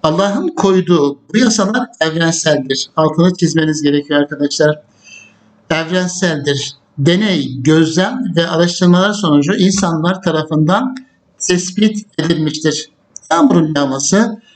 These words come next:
gece ve gündüzün birbirini takip etmesi, ısınan suyun buharlaşması gibi olaylar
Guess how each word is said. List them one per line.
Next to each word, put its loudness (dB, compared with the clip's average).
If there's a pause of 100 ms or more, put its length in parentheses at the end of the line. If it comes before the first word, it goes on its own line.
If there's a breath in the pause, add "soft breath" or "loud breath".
(160 soft breath)
gece 0
ve 0
gündüzün 2
birbirini 2
takip 0
etmesi, 2 (520 soft breath)
ısınan 4
suyun 2
buharlaşması 2
gibi 0
olaylar 0